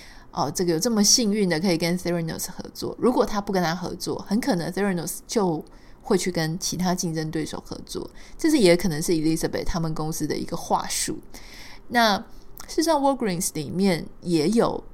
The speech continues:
员工，哈，扮演了警钟的角色，跟他们说这个公司可能有问题。可是 Walgreens 里面没有一个人敢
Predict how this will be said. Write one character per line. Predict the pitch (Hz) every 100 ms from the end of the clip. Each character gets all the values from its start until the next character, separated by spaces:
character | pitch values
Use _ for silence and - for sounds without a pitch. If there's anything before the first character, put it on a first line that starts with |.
| -
员 | 175 156 160
工， | 175 170 196
哈， | 196 -
扮 | 196 170
演 | -
了 | -
警 | - 151
钟 | 160 170
的 | 170
角 | 170 69 -
色， | - 156 - - - - - -
跟 | 185
他 | 202
们 | 185
说 | 180 160
这 | 156 233
个 | 170
公 | 156 160
司 | 170
可 | - - -
能 | 202
有 | 214
问 | - 165 -
题。 | - - - - - -
可 | - 196
是 |
Walgreens | 220 220 202 180 156 185 -
里 | - 143
面 | 165 151
没 | 156 185
有 | 247 143
一 | 180
个 | 160 147
人 | - - - 208 - - - - - -
敢 | - 101